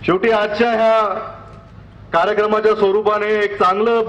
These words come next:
वातावरण ढवळून काढलंय युथ काँग्रेसच्या माध्यमातून. मी सर्व आपल्या युथ काँग्रेसच्या पदाधिकाऱ्यांचं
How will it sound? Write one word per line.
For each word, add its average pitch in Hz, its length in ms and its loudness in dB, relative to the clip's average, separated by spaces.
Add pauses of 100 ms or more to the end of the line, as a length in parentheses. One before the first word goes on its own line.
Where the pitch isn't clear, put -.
वातावरण 208 560 0
ढवळून 196 340 0
काढलंय 180 400 -2
युथ 165 100 -2
काँग्रेसच्या - 1200 -4
माध्यमातून. 156 640 -2
मी 185 120 0
सर्व 175 260 -2
आपल्या 170 320 -2
युथ 156 120 -2
काँग्रेसच्या 151 460 0
पदाधिकाऱ्यांचं 143 960 -2